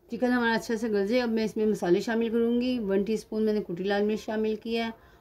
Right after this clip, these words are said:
और one teaspoon भरकर हम इसमें काली मिर्चों का powder शामिल करेंगे और one teaspoon मैं इसमें नमक शामिल करूँगी। पहले हाफ टी स्पून मैं शामिल कर चुकी हूँ, इसलिए one teaspoon शामिल करूँगी। आप अपने taste के मुताबिक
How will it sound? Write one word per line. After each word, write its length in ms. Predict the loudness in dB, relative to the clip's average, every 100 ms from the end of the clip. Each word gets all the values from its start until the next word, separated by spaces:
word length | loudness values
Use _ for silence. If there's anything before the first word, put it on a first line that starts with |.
| -14 -2
और 140 | 0
one 260 | 2 4 4
teaspoon 500 | 2 -2 -2 0 2
भरकर 300 | 2 0 0
हम 220 | -2 0 -2
इसमें 260 | -2 -6
काली 240 | -4 0 2
मिर्चों 300 | 2 2 -2
का 160 | -2 -4 -6 -18 -20 -4
powder 220 | 0 2 0
शामिल 320 | 0 0 0
करेंगे 460 | 0 0 0 -2 -8 -18 -20 -20 -20 -20 -20 -20 -20 _ -20 -8
और 140 | -2 0
one 200 | 4 4
teaspoon 480 | 4 0 -2 0 2
मैं 100 | 2
इसमें 220 | 0 0
नमक 220 | 2 2 0
शामिल 300 | 0 0 0
करूँगी। 400 | 0 0 0 -2 -6 _ _ -6
पहले 180 | 0 2
हाफ 240 | 2 0 -2
टी 100 | -6
स्पून 280 | -4 -2
मैं 200 | 0 0 -4 -10 _ _ _ -2
शामिल 320 | 2 4 2
कर 160 | 0
चुकी 340 | -2 -2 0 2
हूँ, 160 | 4 2
इसलिए 260 | 0 0
one 200 | 2 2
teaspoon 400 | 0 -6 -6 -6
शामिल 320 | -4 -4 -2
करूँगी। 440 | -2 -2 -2 -2 -6 -12 -20 -20 -8
आप 160 | -4 -2
अपने 240 | -2 -2 2
taste 260 | 2 2
के 80 | -2
मुताबिक 500 | -2 0 2 0 -2